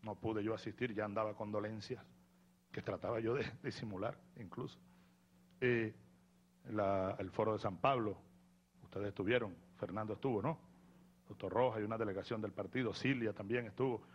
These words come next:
Anelisa, saludamos a todos los, nuestros diputados del Parlamento Latinoamericano,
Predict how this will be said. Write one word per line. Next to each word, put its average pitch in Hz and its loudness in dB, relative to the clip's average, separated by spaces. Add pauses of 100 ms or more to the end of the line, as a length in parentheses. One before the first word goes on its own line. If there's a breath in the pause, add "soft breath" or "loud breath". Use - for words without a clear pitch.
(120 loud breath)
Anelisa, 101 -2
saludamos 104 2
a 104 -10
todos 113 0
los, 113 -2
nuestros 101 -6
diputados 104 2 (360 loud breath)
del 95 -8
Parlamento 107 0 (540 loud breath)
Latinoamericano, 98 0